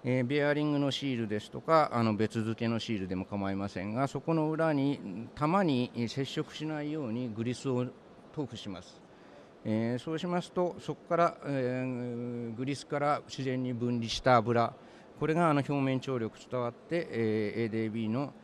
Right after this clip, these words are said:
えー、軌道に、えー、流れて、えー、長期間中和、あの、潤滑できているということです。で、えー、奥の下の写真ですね。こちらは、あの、脱脂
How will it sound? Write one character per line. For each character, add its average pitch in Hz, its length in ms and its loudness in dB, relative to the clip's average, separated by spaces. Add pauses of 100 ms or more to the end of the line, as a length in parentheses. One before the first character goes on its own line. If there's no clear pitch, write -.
(320)
え 101 180 0
ー、 - 20 -2
軌 107 160 -4
道 101 220 0
に、 143 220 0
え 90 680 -2
ー、 101 200 0
流 95 60 2
れ 90 80 -2
て、 117 300 -4
え 80 680 -6
ー、 101 140 -6
長 110 220 0
期 - 100 -18
間 156 380 0
中 92 180 -6 (260)
和、 90 60 -6
あ 95 60 -2
の、 78 160 -6 (420)
潤 95 200 -4
滑 92 180 -4
で 87 120 -6
き - 120 -12
て - 60 -16
い - 20 -18
る - 60 -20 (840)
と - 40 -6
い 90 60 -4
う 80 60 -8
こ 87 100 -8
と 80 100 -10
で 73 120 -12
す。 - 160 -20 (1160)
で、 143 240 -6
え 143 280 -8 (180)
ー、 - 20 -8
奥 190 160 -8
の 117 200 0 (440)
下 160 260 8
の 151 100 12
写 156 160 8
真 139 200 6
で 123 100 4
す - 100 -6
ね。 107 180 0 (420)
こ 156 120 -4
ち 185 100 -4
ら 196 80 4
は、 190 220 8
あ 170 40 4
の、 151 460 2
脱 135 100 4
脂 139 100 2